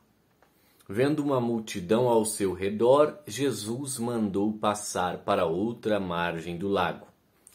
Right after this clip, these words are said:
Então o mestre da lei aproximou-se e disse: "Mestre, eu te seguirei aonde quer que tu vás."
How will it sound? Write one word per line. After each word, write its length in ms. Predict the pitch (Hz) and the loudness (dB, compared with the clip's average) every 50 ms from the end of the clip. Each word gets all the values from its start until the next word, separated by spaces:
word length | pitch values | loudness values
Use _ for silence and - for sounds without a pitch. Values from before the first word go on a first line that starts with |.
| - _ | -20 _
Então 360 | _ 143 151 - 175 180 180 175 | _ -10 0 4 4 4 6 4
o 40 | |
mestre 340 | 160 139 131 131 127 123 117 | 4 4 4 4 4 0 0
da 140 | 110 110 107 | 2 4 4
lei 280 | 104 104 110 123 127 117 | 4 4 4 2 2 0
aproximou-se 960 | 110 - - 95 98 95 - - 110 104 101 98 107 117 127 127 127 - 113 | 0 -2 -2 -4 -4 -4 -2 -2 -2 0 0 2 2 2 2 0 -4 -6 -6
e 40 | 95 | -8
disse: 440 | 85 87 104 104 101 - - - | -6 -6 -6 -6 -6 -6 -8 -8
"Mestre, 680 | 87 101 123 135 127 123 123 - - - 123 123 127 - - | -4 -2 0 0 0 0 -2 -6 -8 -10 -12 -12 -12 -10 -6
eu 180 | - 98 98 | -6 -6 -6
te 100 | 98 - | -6 -10
seguirei 760 | 101 - - - 98 90 98 123 147 113 95 92 98 101 101 - - - _ _ _ _ _ | -14 -14 -8 -8 -8 -6 -6 -6 -4 -4 -2 -4 -4 -6 -8 -14 -20 -20 _ _ _ _ _
aonde 380 | 85 85 87 90 90 85 87 | -8 -6 -6 -6 -6 -8 -10
quer 440 | 85 - - 98 101 117 127 127 - | -14 -6 -2 0 2 2 0 0 -2
que 120 | - - 120 | -10 -16 -18
tu 340 | - - - 156 175 170 - - _ _ | -14 -8 -6 -6 -6 -6 -10 -18 _ _
vás." 680 | - 76 80 82 82 78 - - - - - - - | -18 -12 -6 -4 -2 -2 -4 -6 -12 -14 -14 -16 -18